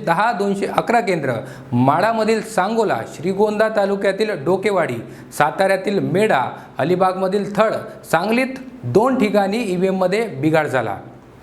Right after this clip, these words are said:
सांगली शहरातील मतकेंद्र दोनशे सात वर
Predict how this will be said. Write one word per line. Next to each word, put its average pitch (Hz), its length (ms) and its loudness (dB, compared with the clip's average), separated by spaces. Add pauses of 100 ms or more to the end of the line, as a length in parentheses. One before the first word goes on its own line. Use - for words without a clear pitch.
(440)
सांगली 233 440 4
शहरातील 233 600 2
मतकेंद्र 220 640 0
दोनशे 202 340 0
सात 202 360 0
वर 139 240 2